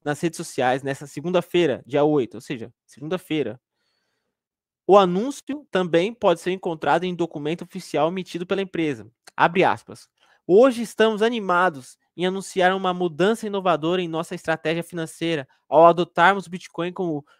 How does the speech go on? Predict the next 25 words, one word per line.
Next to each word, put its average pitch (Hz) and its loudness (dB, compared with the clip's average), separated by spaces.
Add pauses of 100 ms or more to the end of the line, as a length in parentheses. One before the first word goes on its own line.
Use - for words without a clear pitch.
(120)
principal 240 2
ativo 226 0
do 208 -4
tesouro 190 0
da 180 -4
empresa 175 0
daqui 202 -8 (100)
pra 247 2
frente, 220 -6 (260)
ao 175 6
comprarmos 208 0
um 196 -6
valor 160 0
inicial 175 -4
de 180 -8
um 285 -6
bilhão 277 -2
de 247 -6 (200)
ienes, 196 -2 (120)
trinta 214 -8
e 180 -4
três 160 -6
milhões 147 -8
de 135 -14
reais." 113 -10